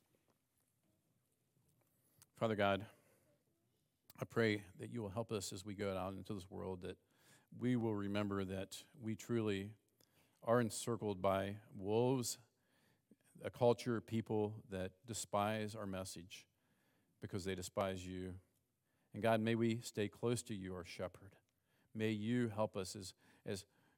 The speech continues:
helpless sheeps in, sheep in this culture, that we'll stay close to you, Jesus, the shepherd of our souls. And may we, like you did on the cross,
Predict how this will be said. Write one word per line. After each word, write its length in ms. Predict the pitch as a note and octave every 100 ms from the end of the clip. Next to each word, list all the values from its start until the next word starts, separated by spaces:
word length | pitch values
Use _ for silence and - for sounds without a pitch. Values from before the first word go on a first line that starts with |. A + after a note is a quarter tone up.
| _ _
helpless 360 | - D3+ C#3 A#2
sheeps 520 | - B2 A#2 - - -
in, 180 | A#2 A#2+ A2+
sheep 320 | - C3+ -
in 80 | G#2
this 220 | G2 - - -
culture, 300 | A#2 - G#2
that 140 | G2
we'll 120 | A2+
stay 220 | G#2+ - G#2
close 280 | - A#2+ -
to 100 | G2+
you, 220 | G2 F#2+
Jesus, 460 | F2 F#2+ F2 F2 - _ _ _ -
the 60 |
shepherd 340 | G#2 - B2 A2+
of 100 | G2+
our 100 | F#2
souls. 600 | - G2+ F#2 F2+ - - _ _ _ _ _ _ _ _ _ _ _ _
And 120 | A2
may 100 | A2
we, 360 | A#2+ B2+ C#3 A2+ -
like 360 | A2 A2 - - _ _ _ _
you 200 | A2+ B2+
did 180 | B2 A2+
on 120 | A2+
the 80 | G#2+
cross, 540 | - G#2 F#2+ E2+ -